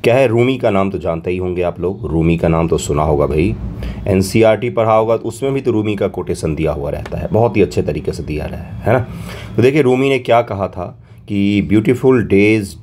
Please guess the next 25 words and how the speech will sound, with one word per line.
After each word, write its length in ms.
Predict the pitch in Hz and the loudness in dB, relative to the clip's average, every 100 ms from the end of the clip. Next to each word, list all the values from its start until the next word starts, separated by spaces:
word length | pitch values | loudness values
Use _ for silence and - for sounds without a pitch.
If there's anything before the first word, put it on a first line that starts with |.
| - | -6
do 140 | 95 | 0
not 160 | 98 104 98 - | 2 0 -2 -2
come 280 | 92 87 90 | -2 -2 -4
to 160 | 82 | -2
you", 160 | 87 76 - - - - | 0 -2 -6 -16 -20 -6
अच्छे 300 | 92 - 127 | -4 0 2
दिन 300 | 104 107 110 107 - | 4 4 2 0 -2
कभी 240 | 98 107 | 0 2
नहीं 240 | 107 98 | 2 2
आते 280 | 87 78 - | 2 0 -4
हैं, 260 | 82 71 - - - - - | -8 -10 -14 -18 -20 -20 -4
आपको 420 | - 107 117 - 127 | 0 2 0 -2 0
अच्छे 340 | 117 - 113 | 0 0 -4
दिन 200 | 98 90 | -2 -2
की 100 | 87 | -4
तरफ 260 | 82 82 82 | -2 -2 0
में 140 | 92 | 0
जाना 280 | 85 82 76 | 0 0 -2
पड़ता 340 | 73 - - - | -2 -4 -2 -2
है। 280 | - 78 - - - - | -2 -6 -8 -16 -16 0
"You 160 | 107 120 | 2 4
must 280 | 120 131 - | 4 0 -4
walk 560 | 92 87 98 98 - | -4 2 2 2 -8
towards 420 | 85 82 82 - | -4 -4 -4 -10
them" 180 | - 78 | -14 -14